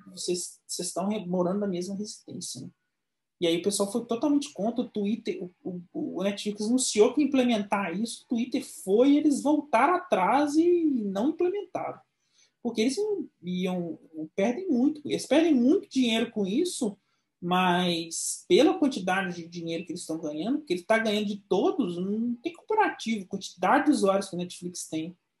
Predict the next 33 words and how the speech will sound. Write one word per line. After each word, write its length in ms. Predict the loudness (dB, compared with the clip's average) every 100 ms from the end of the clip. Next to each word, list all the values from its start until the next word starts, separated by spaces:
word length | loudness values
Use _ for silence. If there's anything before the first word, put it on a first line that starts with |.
| _ _ _ _ -12
a 40 |
quantidade 480 | -8 -4 0 2 2
de 60 | 2
coisas 360 | 4 4 2
que 100 | -2
eles 200 | -4 -4
são, 320 | -4 -2 -4 -8 _ _ _ -8
e, 80 | -6
e, 540 | -2 -4 -2 -4 -4 0
e, 40 |
e 60 | 2
outra 240 | 4 2
coisa 240 | 2 0 2
que 60 |
eu 60 | 2
acho 180 | 4 2
o 80 |
boicote, 580 | 2 2 2 2 2 0
né? 140 | -6 -6
Tipo, 220 | -2 0
a 40 |
Disney 460 | 0 -2 0 0 -2
tirar 580 | -4 -2 2 4 2 0
séries, 1080 | -4 0 4 4 6 4 4 -2 -6 -10 _ _ _ _
podia 200 | 0 2
fazer 220 | 4 4 4
uma 140 | 4
parceria, 580 | 2 2 4 4 2 4
colocar 340 | 4 6 2
nos 220 | 0 0
dois 240 | 4 4 4
streamings, 840 | -2 -4 -2 0 2 0 0 -4
né? 200 | -2 -4